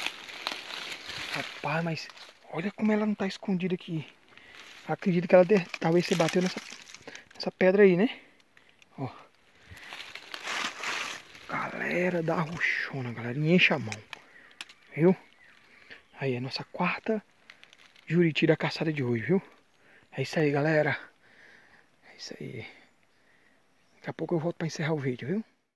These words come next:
Fala, galera. Galera, super caçada de hoje, hein? Deixa o like aí. Galera,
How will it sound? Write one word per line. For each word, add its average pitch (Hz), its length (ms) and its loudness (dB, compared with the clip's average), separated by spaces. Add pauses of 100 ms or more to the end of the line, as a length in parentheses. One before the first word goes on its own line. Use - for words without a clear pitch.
(200)
Fala, 151 160 -12
galera. 156 580 -4 (1120)
Galera, 139 300 -2 (280)
super - 360 -4
caçada 151 480 -2
de 147 120 -2
hoje, 151 280 0
hein? 175 100 0 (1000)
Deixa - 220 -12
o 135 40 -6
like 135 260 -6
aí. 143 280 0 (1700)
Galera, 143 420 2